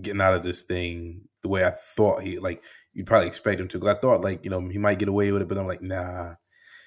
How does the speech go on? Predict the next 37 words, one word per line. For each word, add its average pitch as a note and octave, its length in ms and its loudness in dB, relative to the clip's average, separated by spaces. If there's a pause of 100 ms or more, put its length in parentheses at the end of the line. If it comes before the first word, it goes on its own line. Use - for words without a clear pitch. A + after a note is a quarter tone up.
(240)
That's A#2 160 2
pretty C3+ 180 6
much A2+ 200 4
what G#2 120 0
the G2 80 -2
show G#2+ 240 2
has F#2 80 -2
been F#2+ 120 -2
about, F2+ 520 2
you F#2+ 60 -4
know, F2 120 -4
like, F2 240 -6 (140)
justice F2+ 640 -6
and F2+ 140 -6
retribution. F2 920 -6 (920)
You're A2 200 2
gonna G#2 160 4
have F2+ 140 0
to - 100 -8
answer F#2+ 240 -6
for F2 180 -10
this, F2 200 -10
or G2 40 -2
at G2+ 40 0
least G#2+ 280 2
in G#2+ 100 0
this G#2 160 4
version F2+ 300 -2
of E2+ 60 -4
Watchmen, F2 420 0
you're F2 120 -4
gonna E2+ 140 -6
have E2 140 -8
to - 140 -16
answer F2 240 -14
for - 160 -20
this. - 220 -20